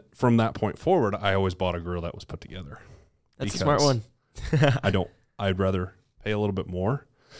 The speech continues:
Speaker 1: get a better product. I mean, I had doors on the wrong way. I mean, I don't even know if it ever worked right, but, uh, that, that's something that, that I would say is, like, for the person that wants to put the grill together themselves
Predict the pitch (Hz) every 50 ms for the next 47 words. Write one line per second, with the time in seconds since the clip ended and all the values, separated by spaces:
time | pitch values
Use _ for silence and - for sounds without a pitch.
0 | - - - - - _ _ _ _ - - 98 90 82 92 95 101 - - -
1 | 95 95 101 107 - - 143 170 175 143 175 180 180 131 101 92 92 - 113 110
2 | 120 120 120 110 107 110 107 107 101 92 92 98 101 104 104 104 104 202 208 208
3 | - 104 104 104 220 220 247 220 98 175 170 175 180 180 - 87 87 87 90 90
4 | 87 85 82 87 85 - - - 87 87 90 85 - 87 98 98 - - _ -
5 | 117 113 - - 87 73 87 117 131 143 143 139 101 101 113 123 131 135 - -
6 | - 131 127 - 120 117 104 98 95 95 - _ _ _ _ _ 98 101 95 92
7 | 95 95 95 95 95 90 - - 107 98 95 92 90 87 - 90 90 90 - -
8 | - 110 104 104 101 - - - 170 165 147 - 143 123 110 101 98 92 - _
9 | _ _ - - - - - - - - - _ _ _ _ - 123 151 170 -
10 | - 127 - 131 127 - 104 90 - 92 95 98 101 101 95 95 95 101 101 101
11 | 92 92 90 87 82 - - 90 92 95 95 - -